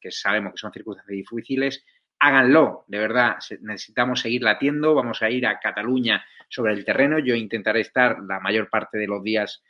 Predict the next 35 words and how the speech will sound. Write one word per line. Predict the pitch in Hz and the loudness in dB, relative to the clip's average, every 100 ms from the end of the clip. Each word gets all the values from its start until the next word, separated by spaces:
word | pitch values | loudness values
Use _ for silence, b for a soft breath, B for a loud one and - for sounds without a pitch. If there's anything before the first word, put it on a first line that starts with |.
| _ _ | _ _
en | |
Cataluña, | - 104 107 131 156 156 | -4 0 2 2 4 2
arriesgándome | 156 98 98 95 107 113 107 104 104 - | 0 -2 -2 -2 -2 -2 -2 -4 -6 -8
el | 95 - | -10 -4
tipo, | 143 - 156 - | -4 0 -2 0
arriesgándome | 104 98 98 104 107 107 104 | -4 -4 -4 -4 -4 -6 -8
mi | 107 104 | -10 -8
seguridad, | 101 110 110 131 151 B B B _ | -6 -4 -2 0 -2 B B B _
daros | 113 131 123 | 2 4 4
las | 113 | 4
gracias | 123 123 104 - | 2 0 -4 -4
por | 98 | -2
el | |
apoyo | 98 131 143 175 | 0 0 2 2
y | - 117 | 0 0
ahora | 113 | 0
nos | 117 | 0
vamos | 117 127 123 | 0 -2 -4
con | 113 | -8
un | 107 117 | -8 -8
murciano | 117 - 120 113 | -8 -6 -6 -2
encabronado | 117 113 120 151 196 - | 0 0 2 0 0 -6
en | 98 95 | -10 -2
directo | 98 160 - 208 214 B B | 2 2 2 -4 -4 B B
que | - | -10
nos | 113 117 | -4 2
va | 131 | 4
a | |
contar | 135 127 143 175 - _ _ _ _ _ - | 2 2 2 2 -2 _ _ _ _ _ 2
qué | 160 185 | 4 4
dispositivo | 156 131 135 117 120 147 160 | 2 -2 -2 -6 -2 0 0
prepara | - 117 - 143 143 | 0 -2 2 4 2
la | 117 107 | 2 0
Guardia | 107 139 143 | 2 2 0
Civil, | - 120 131 160 170 | -2 -2 0 -2 -4